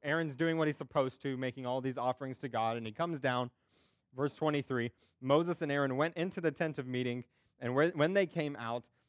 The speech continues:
they blessed the people, and the glory of the Lord appeared to all the people.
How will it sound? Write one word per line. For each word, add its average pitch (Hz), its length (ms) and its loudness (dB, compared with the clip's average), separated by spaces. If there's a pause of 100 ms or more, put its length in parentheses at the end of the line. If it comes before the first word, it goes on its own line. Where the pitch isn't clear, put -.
(140)
they 131 160 0
blessed 131 600 0
the 151 80 -2
people, 123 460 -2
and 123 140 -4
the 123 60 -2
glory 180 640 4
of 131 160 -2
the 127 80 0
Lord 123 480 0
appeared 127 440 -2
to 120 120 -4
all 113 140 -2
the 107 80 -12
people. 110 400 -12